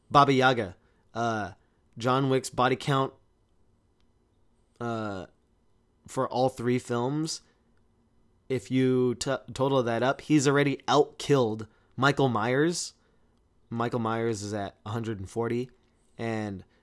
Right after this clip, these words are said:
Jason Voorhees, who's at one fifty-seven. Uh, that was from, those numbers are from We Got This Covered.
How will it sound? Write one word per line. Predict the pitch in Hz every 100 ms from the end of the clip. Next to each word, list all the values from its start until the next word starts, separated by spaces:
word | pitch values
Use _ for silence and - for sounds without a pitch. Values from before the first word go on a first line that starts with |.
| -
Jason | 110 135 - 117
Voorhees, | 110 120 123 127 127 - -
who's | - 113 107
at | 101 -
one | 120 117 110
fifty-seven. | - 117 104 101 110 104 120 147 _ _ _ _ _ _ _
Uh, | 101 101 87 92 _ _ _ _ _ _ - - _ _ -
that | 120 110
was | 120 107
from, | 123 113 107 107 104 95
those | 120 127 123
numbers | 135 127 117
are | 113
from | - 110 104
We | 113
Got | 113 113 -
This | 104
Covered. | - 110 110 110